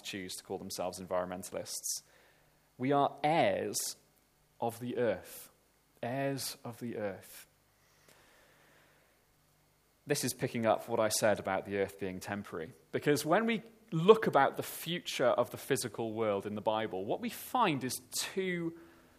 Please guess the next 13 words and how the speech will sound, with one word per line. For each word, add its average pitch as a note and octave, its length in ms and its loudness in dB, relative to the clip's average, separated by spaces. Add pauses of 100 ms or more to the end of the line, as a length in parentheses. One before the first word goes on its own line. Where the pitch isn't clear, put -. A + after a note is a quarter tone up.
(420)
seemingly G#3+ 920 2
contradictory C#3 1200 -2 (200)
futures. - 800 -6 (840)
Um, A#2 200 -8
on D#3+ 100 4
the E3+ 80 6
one F3+ 200 8
hand, A#2+ 340 2
we C3 140 -2
have B2 420 4 (440)
destruction, - 880 2 (320)
and, A2+ 320 -4
uh, G#2+ 200 4